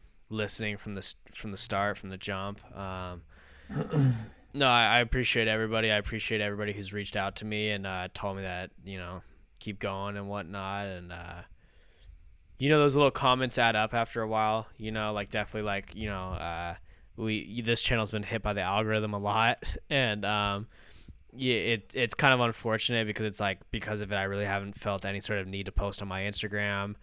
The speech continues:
I've watched my, like, analytics go down on everything, uh, except for, like, Anchor, you know, or, like, the distributor. Um,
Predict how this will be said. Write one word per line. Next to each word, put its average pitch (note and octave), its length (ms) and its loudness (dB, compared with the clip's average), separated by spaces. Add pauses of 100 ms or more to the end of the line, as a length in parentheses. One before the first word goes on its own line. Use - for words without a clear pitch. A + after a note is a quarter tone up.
(300)
I've G#2 160 0
watched G2+ 260 2
my, G2+ 180 0
like, F#2 320 -2
analytics G#2 640 -2
go G#2 140 0
down G2+ 180 -2
on F#2+ 220 -2
everything, G#2+ 720 -2 (200)
uh, F#2 380 -2
except B2 360 0
for, A2+ 80 -2
like, G2 220 0
Anchor, F#2 400 -6
you F#2 200 -6
know, F#2 260 -8
or, G2 180 -2
like, F#2+ 260 -6
the F#2 120 -4
distributor. F#2 680 -6 (460)
Um, F2 420 -6